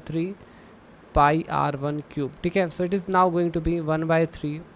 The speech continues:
<clears throat> into आर टू upon r one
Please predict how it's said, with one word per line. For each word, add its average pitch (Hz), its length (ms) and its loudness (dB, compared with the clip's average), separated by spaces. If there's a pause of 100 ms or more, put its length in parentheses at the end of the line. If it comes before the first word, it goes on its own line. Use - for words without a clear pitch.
(140)
<clears throat> - 3500 -10
into 160 220 0 (1800)
आर 180 220 8 (100)
टू 214 80 0 (120)
upon 180 260 0
r 147 180 4
one 131 180 -2